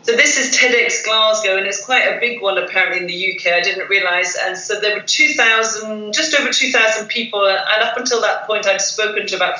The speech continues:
five hundred people maximum. So I was a bit nervous, to <laughs> say the least, but I'm very passionate about sharing my story, because you never know who is in the audience, who is gonna reach out of these two thousand one hundred people. So waiting on the side,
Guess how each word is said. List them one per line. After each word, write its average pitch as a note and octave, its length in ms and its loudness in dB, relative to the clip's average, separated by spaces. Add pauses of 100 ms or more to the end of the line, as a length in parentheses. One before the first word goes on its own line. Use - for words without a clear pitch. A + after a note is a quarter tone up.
five F#3 220 2
hundred E3+ 340 -4
people E3 320 -6
maximum. E3+ 600 -4 (260)
So B3+ 100 -2
I - 40 0
was C#4+ 80 -4
a D4 40 -2
bit F#4+ 180 2
nervous, A3+ 460 2
to C4+ 60 -8
<laughs> - 120 -2
say - 240 4
the A3 120 0
least, - 460 -4 (160)
but - 80 -2
I'm A3 240 0
very B3 500 2 (160)
passionate A3+ 560 0
about E3+ 220 -4
sharing E3+ 360 0
my E3 100 -4
story, F3+ 380 -2
because F#3 300 -6
you B3+ 100 0
never C#4 300 2
know A#3+ 320 2
who B3+ 460 -2
is G3+ 120 0
in F#3+ 140 0
the F3+ 120 2
audience, F3 440 0
who B3+ 180 0
is A3+ 140 0
gonna G3 260 2
reach G3 240 0
out F3+ 160 0
of F#3 60 -4
these F3 240 -2
two G3+ 160 -4
thousand F3+ 320 0
one E3+ 140 -4
hundred E3+ 280 -4
people. F3 540 -4 (420)
So G#3 200 0
waiting A#3 360 4
on G3 180 0
the - 60 -2
side, G3 600 0